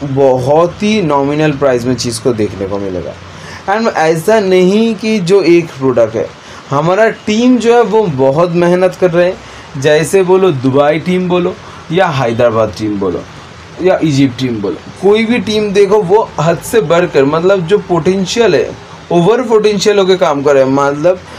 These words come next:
मतलब उनके पास मान लो काम करने का क्षमता है आठ घंटा, वो दस बारह घंटे काम कर रहे हैं और भी ज़्यादा काम कर रहे हैं, क्योंकि जैसे चीज़ को ठीक time में लाया जाए, product को सही बनाया जाए,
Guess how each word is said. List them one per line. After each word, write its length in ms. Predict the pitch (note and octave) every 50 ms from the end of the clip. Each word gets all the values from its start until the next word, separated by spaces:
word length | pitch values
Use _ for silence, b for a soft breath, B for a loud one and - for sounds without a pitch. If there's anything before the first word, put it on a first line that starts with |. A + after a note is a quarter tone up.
| B B - E3
मतलब 360 | E3+ F#3 G3 A3 A#3 G#3 F3+
उनके 340 | F#3 F#3 F#3+ F#3 - A3 A3
पास 260 | G3 A3+ A3+ G#3+ G3
मान 280 | G3 F#3+ F3+ F3+ F3+
लो 260 | F#3 F#3+ G3+ G#3+ G#3+ G#3
काम 340 | D#3+ G3+ F#3 F3 F#3 F#3+
करने 300 | F#3+ G3 G3+ F#3+ F#3+ G3+
का 140 | F#3+ G#3 G3+
क्षमता 360 | F#3+ - G3 F3+ F3+ E3+ F#3
है 120 | G3 G3+ F#3
आठ 280 | - B2+ D#3 E3 E3
घंटा, 360 | D#3+ C#3+ D#3 D3 D3 D3+ F3 F3+
वो 200 | F3+ F3+ A3 G#3+
दस 360 | E3 D3 E3+ F3+ F#3 F3 D#3
बारह 320 | C#3 D3+ D#3 E3 F3 F3+
घंटे 360 | F3+ E3 E3+ E3+ F3+ F3 G#3+
काम 280 | G3+ - G3 F3 D#3+ D#3
कर 180 | D3+ D3 C3 A#2+
रहे 100 | A#2+ A2
हैं 80 | D#2
और 200 | - C#3+ D#3+ E3+
भी 160 | F3+ G#3 A3+
ज़्यादा 380 | F3+ D3+ D#3+ D3+ D3+ D#3+ F#3 F#3+
काम 220 | F#3 F#3+ F3 D#3+
कर 180 | D3+ D3+ C#3+ B2
रहे 100 | B2 B2+
हैं, 80 | C3 C3
क्योंकि 480 | D#3+ E3+ F3+ F3 D#3+ A3 A3+ B3 C4 B3+ B B B B B B -
जैसे 240 | D#3+ F3 F3 G#3 A#3
चीज़ 440 | A#3 - - G#3 A3 A#3+ A#3 - -
को 100 | C4+ C4
ठीक 300 | C4 - A#3+ B3 B3 G3 - - - - - - -
time 240 | E3+ F3+ F#3 F#3+
में 120 | G3 G3 F#3+
लाया 320 | D#3+ D3+ D3 C#3+ D3 D#3+
जाए, 200 | D#3+ F3 F#3 F#3+
product 400 | E3+ D3+ D#3+ D#3+ D#3+ F#3 F#3 F#3
को 120 | - G3+ F#3+
सही 280 | - - E3+ E3 E3+
बनाया 380 | D#3 B2+ B2+ B2 C3+ C#3+ D3+ E3
जाए, 220 | E3+ F3+ F#3+ G#3+